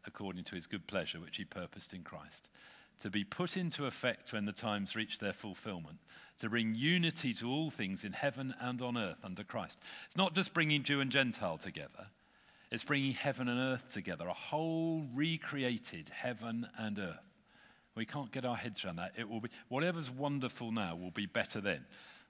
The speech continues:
I've been thinking this week that as it's lovely to have this hot weather, also I'm not very good when there's no swimming pool around or, or something to, when there's no water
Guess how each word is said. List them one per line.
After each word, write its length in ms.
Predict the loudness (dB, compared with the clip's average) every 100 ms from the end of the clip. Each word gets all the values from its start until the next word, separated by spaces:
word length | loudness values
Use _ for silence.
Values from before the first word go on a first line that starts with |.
| -4
I've 100 | 0
been 140 | 0
thinking 280 | -2 -2 -2
this 180 | -2 -4
week 120 | -6 -6
that 160 | -4 -4 -8 -16 -16 -8 -4
as 100 | -2
it's 180 | 0
lovely 560 | 2 4 4 2 -2 -2
to 120 | 0
have 220 | 0 0 0
this 160 | -6
hot 180 | -4 -8 0
weather, 480 | 2 2 -2 -10 -12 -16 -20 -20 -20 -20 -20 _
also 240 | -6 -2 -2
I'm 100 | 0
not 160 | 0
very 220 | 2 0 2
good 400 | 0 0 -2 -6 -10 -14 -6
when 160 | 0
there's 160 | 0 2
no 100 | 0
swimming 400 | 0 0 0 -2
pool 300 | -4 -6 -4
around 440 | -4 -4 -4 -6
or, 280 | -6 -4 -4
or 160 | -4 -6 -6
something 320 | -8 -6 -6
to, 240 | -2 0 -2 -6 -12 -6
when 120 | -2
there's 160 | -2 0
no 100 | -2
water 420 | 0 -2 -4 -8